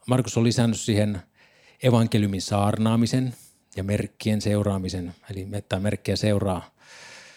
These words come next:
merkit seuraa julistettua sanaa. Luukas nostaa parannussaarnan syntien anteeksi antamiseksi. Ja Luukas on kirjannut ylös myös sen, että missä järjestyksessä evankeliumia lähdetään viemään.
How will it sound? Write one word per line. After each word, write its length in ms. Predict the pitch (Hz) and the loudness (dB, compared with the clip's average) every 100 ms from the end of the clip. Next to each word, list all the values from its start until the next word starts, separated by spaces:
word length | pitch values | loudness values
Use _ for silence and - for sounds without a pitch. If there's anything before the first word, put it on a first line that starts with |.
| _ _ _ _ _ _ _ _ _ _ _ _ | _ _ _ _ _ _ _ _ _ _ _ _
merkit 320 | 107 107 101 - | -6 -6 -6 -4
seuraa 640 | 110 107 104 92 87 - _ - | 0 0 0 -4 -6 -14 _ -2
julistettua 580 | 110 101 90 95 - 101 | 0 0 -4 -10 -8 -6
sanaa. 340 | 101 90 76 - _ _ _ - - - - | -4 -6 -10 -18 _ _ _ -20 -20 -10 4
Luukas 280 | 156 156 131 | 4 6 4
nostaa 320 | 110 - 110 | 2 2 2
parannussaarnan 960 | - 123 117 107 - 113 107 104 95 92 | 4 4 4 2 2 4 4 0 -2 -8
syntien 440 | - 110 107 98 | -2 0 2 0
anteeksi 420 | 95 101 98 - 95 | -2 -6 -6 -6 -4
antamiseksi. 640 | 101 110 107 117 - 113 - _ _ _ - - - _ - | -2 0 0 -2 -4 -10 -10 _ _ _ -20 -20 -20 _ -6
Ja 160 | 110 - - 143 | -6 -6 -10 -2
Luukas 300 | 165 147 127 | 0 2 2
on 80 | |
kirjannut 320 | 120 120 120 123 | 2 4 4 4
ylös 260 | 139 117 | 2 2
myös 200 | 117 110 | 0 0
sen, 160 | 135 117 | 2 0
että 220 | 98 110 | 0 -2
missä 220 | 113 - 127 | -2 0 2
järjestyksessä 720 | 165 135 110 104 - - 107 | 2 2 -2 -4 -4 -4 -2
evankeliumia 540 | 117 104 98 101 104 | 0 0 0 -2 0
lähdetään 440 | 113 123 123 143 131 | 0 0 0 2 2
viemään. 460 | 101 78 - - | 0 -2 -12 -20